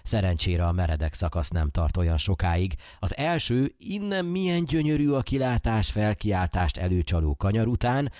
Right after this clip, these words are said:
a levegőkapkodás helyét átveheti az álmélkodás és az eszmecsere.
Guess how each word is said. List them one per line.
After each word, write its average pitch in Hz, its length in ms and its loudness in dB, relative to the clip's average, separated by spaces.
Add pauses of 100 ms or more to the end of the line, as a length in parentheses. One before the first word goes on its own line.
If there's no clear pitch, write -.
(240)
a 107 100 -2
levegőkapkodás 78 1120 0
helyét 101 720 0
átveheti 95 680 0
az 90 160 2
álmélkodás 80 920 0
és 85 160 -2
az 78 180 -4
eszmecsere. - 840 -4